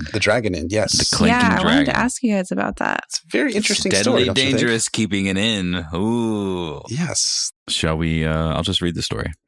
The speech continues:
Speaker 1: Yeah, go for it.
Speaker 2: Here it is. When the smith's son was an old man, a bastard son of the fourth Aegon rose up in rebellion against his true-born brother and took for his sigil a black dragon.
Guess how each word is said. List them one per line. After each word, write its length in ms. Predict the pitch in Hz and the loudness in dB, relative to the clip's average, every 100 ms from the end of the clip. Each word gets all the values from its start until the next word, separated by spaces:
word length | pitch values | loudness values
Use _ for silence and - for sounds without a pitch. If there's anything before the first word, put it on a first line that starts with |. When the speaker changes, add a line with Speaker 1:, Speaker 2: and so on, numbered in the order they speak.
| - | -4
Speaker 1:
Yeah, 180 | 110 | -2
go 140 | 175 - | -2 -6
for 160 | - | -8
it. 180 | - - | -14 -4
Speaker 2:
Here 100 | 87 | -2
it 60 | 82 | 0
is. 220 | - - - _ - - - - - - - | -2 -6 -10 _ -20 -18 -16 -16 -16 -16 -4
When 100 | 85 | 0
the 80 | 82 | 0
smith's 320 | - 113 117 | 0 0 0
son 380 | - 87 80 76 | 0 0 0 0
was 160 | 76 | 0
an 60 | 78 | 0
old 260 | 73 82 87 | 0 0 2
man, 600 | 78 71 67 57 71 73 _ - | 2 0 -2 -6 -8 -10 _ -6
a 80 | |
bastard 480 | 65 78 78 - 80 | 0 0 0 -2 -4
son 280 | - 78 69 | -2 -2 -2
of 120 | 67 | -4
the 80 | 67 | -6
fourth 320 | - 78 80 - | -6 -4 -4 -4
Aegon 420 | 82 80 67 73 | -4 -2 -4 -4
rose 220 | 76 76 76 | -4 -2 -2
up 200 | 76 - | -4 -4
in 120 | 80 | -4
rebellion 420 | 80 85 82 78 | -2 -2 0 -2
against 360 | 73 76 76 - | -4 -4 -4 -4
his 120 | 73 | -4
true-born 540 | - 101 92 90 92 | -2 -2 0 0 0
brother 440 | 80 76 73 76 73 | 0 0 0 -2 -4
and 160 | 76 73 | -6 -2
took 260 | 107 - | -2 -2
for 120 | - | -2
his 180 | 90 90 | 0 0
sigil 460 | - 117 107 107 98 | 0 0 0 0 -2
a 80 | - | -2
black 320 | 87 87 - | 0 0 -2
dragon. 500 | 87 65 62 50 50 | -2 -2 -2 -6 -8